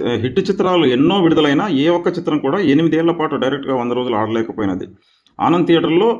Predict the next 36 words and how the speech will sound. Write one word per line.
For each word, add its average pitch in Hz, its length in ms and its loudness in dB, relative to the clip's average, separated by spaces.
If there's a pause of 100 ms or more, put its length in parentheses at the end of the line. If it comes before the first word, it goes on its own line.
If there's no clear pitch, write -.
(380)
సోగ్గాడు 165 400 0
తర్వాత 165 320 2
వంద 151 200 2
రోజులు 160 240 4
ప్రదర్శన 143 340 -2
పడిన 135 160 0
చిత్రం 156 400 -6
రెబల్ 135 200 0
స్టార్ 147 260 -4
బొబ్బిలి 120 300 -2
బ్రహ్మన్న. 139 380 0 (960)
సోగ్గాడు 190 400 0
చిత్రం 170 320 0
కాకినాడ 156 460 0
ఆనందేశీలో 123 760 0
అప్పటికి 170 420 -4
కనివిని 165 500 2
ఎరుగని 135 280 2
విధంగా 110 380 -2
సింగిల్ 170 380 0
థియేటర్లో 127 400 0
మొదటి 143 340 -2
వారంలోనే 135 640 0
యాభై 147 380 2
ఎనిమిది 151 280 2
వేల 135 180 2
నూట 127 260 -2
ఇరవై 135 260 0
నాలుగు 127 240 -2
రూపాయల 117 280 -2
ఎనభై 117 320 -2
పైసలు 117 260 0
వసూలు 135 280 -2
చేసి 110 160 -6
రికార్డు 131 320 -6
సృష్టించింది. 98 540 -10